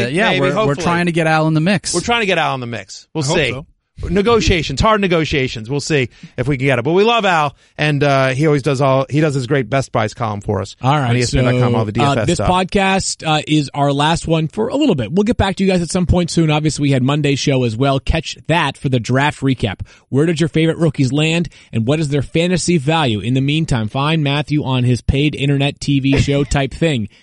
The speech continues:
Speaker 4: He's also at Matthew Berry T M R on all forms of social media, except for the Fantasy Life app. He's at Matthew Berry.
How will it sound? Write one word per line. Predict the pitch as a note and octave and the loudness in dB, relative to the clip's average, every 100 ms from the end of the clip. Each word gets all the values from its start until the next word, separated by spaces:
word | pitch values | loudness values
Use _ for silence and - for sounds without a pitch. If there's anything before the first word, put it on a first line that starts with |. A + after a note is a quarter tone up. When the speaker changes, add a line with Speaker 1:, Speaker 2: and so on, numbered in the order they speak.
| _ | _
Speaker 4:
He's | - C#3+ | -4 -2
also | D#3 C#3+ | 0 0
at | C#3 | 0
Matthew | D3+ D3+ C#3+ | 0 0 0
Berry | D3 C#3+ | 2 0
T | - D3+ | 0 0
M | C#3+ | 2
R | D3+ D#3 | 4 4
on | C#3 | 2
all | C3+ | 0
forms | C3 C3 G#2+ | 0 -2 -2
of | |
social | - G#2 - | -2 -2 0
media, | D#3 D#3 D3 _ _ _ _ | 0 0 -4 _ _ _ _
except | - A#3+ - | -4 -4 0
for | D#3 | -2
the | |
Fantasy | C3+ A#2+ - | 0 -2 0
Life | G#2+ G#2+ | 0 0
app. | D#3 E3 - | 0 -2 0
He's | D#3 | 0
at | D#3 | 0
Matthew | C#3 C3+ B2+ | 0 0 0
Berry. | B2+ A2+ A#2 D3 | 2 2 0 -2